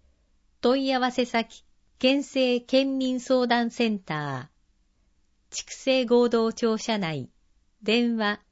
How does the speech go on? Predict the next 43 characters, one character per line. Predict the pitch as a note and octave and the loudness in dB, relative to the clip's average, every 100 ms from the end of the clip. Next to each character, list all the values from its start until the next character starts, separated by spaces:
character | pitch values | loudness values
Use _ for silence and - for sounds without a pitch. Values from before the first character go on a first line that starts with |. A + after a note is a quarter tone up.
| _ | _
零 | A3 C4+ C#4 | 2 4 4
二 | C#4 C4+ A3+ | 0 -2 -4
九 | - A3+ | -2 0
六 | A3+ A3 - F#3 F3 - | 0 -2 0 -2 -2 -4
二 | A3 B3 A#3+ | 0 0 0
四 | A3+ G3+ | 0 -2
の | E3+ D#3+ - | -2 -4 -8
九 | - B3+ C4 | -6 -2 0
零 | C4 A#3+ F#3 | 0 0 -2
七 | E3+ G3 G3+ | -2 -2 0
四。 | F#3+ E3 C3+ - _ _ _ _ _ _ _ _ _ _ _ _ _ _ _ - | -2 -2 -6 -14 _ _ _ _ _ _ _ _ _ _ _ _ _ _ _ 0
ご | A3+ | 2
意 | C#4+ | 2
見 | C#4+ C4 A#3+ | 2 0 2
提 | B3 B3+ | 2 2
出 | C4 - B3 | 0 -4 -2
用 | A#3+ A#3 A3 | 0 2 0
の | G#3 | -2
専 | G3+ B3 C4 | 0 0 0
用 | B3+ B3 | -2 -2
は | A#3+ | -2
が | A#3 G#3+ | -2 -4
き | - D#3+ | -4 -2
を、 | D3+ - _ _ | -2 -4 _ _
県 | C4 B3+ G#3 | -2 0 0
出 | F3+ | 0
先 | C4 B3+ - | -2 -4 -10
機 | - - | -20 -6
関 | A3 G3+ | -2 0
や | E3+ D3+ - - | -2 -4 -8 -8
各 | C4 B3+ A3+ | -6 -2 -4
市 | - | -2
町 | - A#3+ | 0 0
村、 | A#3 F#3 D#3+ D3 _ _ _ | 0 -2 -4 -8 _ _ _
主 | - G#3+ | -8 -2
要 | A#3+ C4+ B3+ | 0 0 0
な | A#3+ | -2
県 | A#3 C#4 C4 | 0 -2 0
内 | A#3 F#3 E3+ | 0 -2 -2
金 | A#3 A#3 | -2 0
融 | A#3 A3+ | 0 0
機 | A3 - | -2 -8
関、 | - F3 D3 | -6 -4 -6